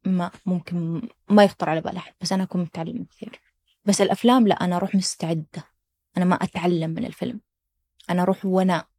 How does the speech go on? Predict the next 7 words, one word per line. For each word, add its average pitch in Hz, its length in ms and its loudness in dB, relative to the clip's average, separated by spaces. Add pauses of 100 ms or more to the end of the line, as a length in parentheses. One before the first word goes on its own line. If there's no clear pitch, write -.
(920)
كفو - 340 0
إني 175 220 -2
أنا 180 160 -2
أسوي 185 480 -6 (160)
ال-، 160 200 -6 (100)
الفيلم 170 460 -8
هذا. 165 140 -12